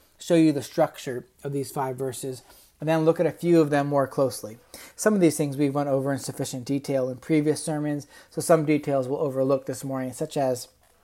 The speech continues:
going into depth about the topic of wisdom. So Paul describes the way he came to Corinth with two negative statements about how he did not come and two positive statements about how he did come.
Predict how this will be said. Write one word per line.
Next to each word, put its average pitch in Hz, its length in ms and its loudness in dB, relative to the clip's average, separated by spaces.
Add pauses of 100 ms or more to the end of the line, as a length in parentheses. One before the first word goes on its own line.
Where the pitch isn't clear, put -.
(420)
going 143 220 4
into 127 180 -6
depth 127 380 -2
about 123 220 -8
the - 80 -20
topic - 340 -14
of 127 120 -14
wisdom. 117 360 -10 (1400)
So - 300 10
Paul 196 600 12 (340)
describes 165 840 6 (120)
the 143 120 2
way 147 180 6
he 156 80 6
came 151 240 -2
to 143 60 -6
Corinth 139 440 -4
with - 220 -16
two 202 340 2
negative 147 420 4
statements 127 520 -6
about 131 240 -2
how 143 280 0
he 147 320 2
did 139 240 -2
not 170 340 6
come 131 400 -10 (560)
and 175 180 -4
two 208 200 0
positive 214 580 4
statements 147 440 -2
about 151 280 0
how 151 320 2 (100)
he 190 200 2
did 214 300 0
come. 107 340 -16